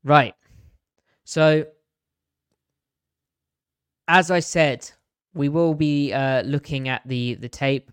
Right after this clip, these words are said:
but, oh, let's not do that. Oh, you can't see that. That's okay. Um,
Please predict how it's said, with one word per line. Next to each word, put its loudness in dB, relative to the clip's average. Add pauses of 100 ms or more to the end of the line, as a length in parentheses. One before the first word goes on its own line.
(120)
but, -2
oh, -10
let's -20
not -14
do -14
that. -12 (440)
Oh, -12
you -16
can't -20
see -20
that. -16
That's -20
okay. -20 (480)
Um, -6